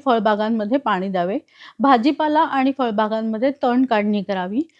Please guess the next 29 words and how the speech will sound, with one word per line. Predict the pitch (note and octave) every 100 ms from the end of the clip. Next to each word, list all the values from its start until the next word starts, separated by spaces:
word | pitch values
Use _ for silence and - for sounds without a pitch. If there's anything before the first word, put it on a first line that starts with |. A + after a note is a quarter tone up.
| - _ A3+
गहू | B3 F4
पिकास | F4+ D4 A#3 A#3+ B3
राहिलेले | A3 G#3+ A3 B3
अर्धे | A#3+ G#3+ G3 C4+
नत्र | D4 G#3 - G3+ C4+
एकशे | G#3+ G#3 -
नऊ | A3 A3 F4
किलो | D4 A#3+ A3
युरिया | G#3+ G#3+ G3+ F3+ E3 -
प्रति | A3 G#3+ D#4
हेक्टरी | D4+ G#3+ - G3+ G#3+
पेरणीनंतर | A3 G#3 G3+ A3+ G#3 F#3+ G#3+ F4
पंचवीस | - A3+ G#3 - F4 D#4
ते |
तीस | D4 B3 A#3 G3+
दिवसांनी | A3 - G3+ G#3
देऊन | F#3+ G3 D4 -
पाणी | G#3 F3+
द्यावे. | G3+ D#3+ - A#3 - _ _ - _ - _
केळीच्या | C#4+ C#4 D#4 E4
बागेचे | D#4 C4+ A#3 B3+ C#4 D4 E4 _ - _
कमी | B3+ B3+ F4
तापमानापासून | F#4 C4+ B3+ A#3 A3+ G#3+ A3+ A#3+
संरक्षण | A3+ G#3+ G3 B3 C#4+ D4
करण्यासाठी | C4+ G#3+ G3 G3 F#3 -
पहाटेच्या | B3 C#4+ B3 C4 C#4+ C4+
वेळी | A#3+ A3
पाणी | A3 G#3 F#3 F3
द्यावे. | F3+ F3